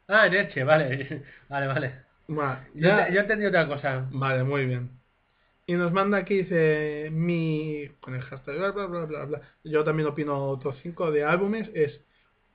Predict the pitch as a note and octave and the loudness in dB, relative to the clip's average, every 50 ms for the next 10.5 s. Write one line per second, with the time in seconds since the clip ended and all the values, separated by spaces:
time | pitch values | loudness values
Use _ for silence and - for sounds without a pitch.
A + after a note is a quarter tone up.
0 | _ _ - F3 E3 D#3+ D#3 D3+ D3 C#3+ C#3+ C#3+ D3+ D3 D#3 E3+ F3+ G3 F3+ E3 | _ _ -2 0 2 2 2 2 0 0 -2 -4 -2 2 2 2 2 2 0 0
1 | E3+ D3 D3 C#3 C3+ C#3 C3+ C3 C3 C3 C3 C3+ D3+ D#3+ D#3+ D3+ C3 C3 - D#3 | 0 0 0 0 0 -2 -2 -2 -2 -4 -4 -2 -2 0 0 0 -2 -2 -6 -10
2 | D#3 - B3+ C#4 E4 - _ _ _ _ _ _ _ - D3 C3+ C3 B2+ C3 E3 | -8 -6 -6 -8 -8 -10 _ _ _ _ _ _ _ -10 -8 -6 -6 -6 -6 -6
3 | D#3+ D3 D#3 D3+ C#3+ C#3 C#3 C3+ C3 D3+ C#3+ - - D#3+ C#3+ C#3 C3+ C#3 C#3 C3+ | -4 -2 0 0 0 0 -2 -2 0 -2 -2 -2 0 -2 0 0 -2 -4 -4 -4
4 | C3+ C#3 C3+ C#3+ D3 C#3 C3 - C#3 C3 B2 A#2+ C3+ D3 - - - - - _ | -4 -4 -2 -2 -4 -4 -4 -4 -2 -2 -2 -4 -4 -8 -8 -12 -18 -18 -18 _
5 | _ _ _ _ _ _ _ _ _ _ _ _ _ _ _ _ _ _ _ _ | _ _ _ _ _ _ _ _ _ _ _ _ _ _ _ _ _ _ _ _
6 | _ _ - D#3+ D#3+ D#3 D3+ D3 C#3+ C#3+ C#3+ C#3+ D3+ E3 F3+ F#3+ F#3 F3 F3 F3+ | _ _ 2 4 6 6 6 6 4 2 0 -2 -2 0 0 2 0 0 0 -4
7 | F3 - - D#3+ D#3 D3+ - - - _ _ - E3+ F3+ E3+ E3 D#3+ D#3 D#3 E3 | -2 0 2 2 2 2 0 -6 -20 _ _ 0 2 2 4 4 2 2 2 2
8 | G3+ C4+ D#4 - - - _ _ _ _ _ C3+ C3 C3 C3 C3 B2+ C3 B2 A#2+ | 0 -2 -4 -8 -18 -20 _ _ _ _ _ -8 -6 -4 -4 -4 -4 -2 -2 -2
9 | B2 C#3+ C#3 C3 - _ _ - D3 C#3 C#3+ C#3 C3+ C3 C3 B2 B2+ B2+ B2+ C#3+ | -2 -4 -6 -8 -16 _ _ -10 -8 -6 -6 -6 -6 -6 -6 -6 -6 -6 -6 -4
10 | D3 D#3 D3 C3+ D3+ C3+ C#3 - - | -4 -4 -4 -6 -8 -12 -12 -14 -14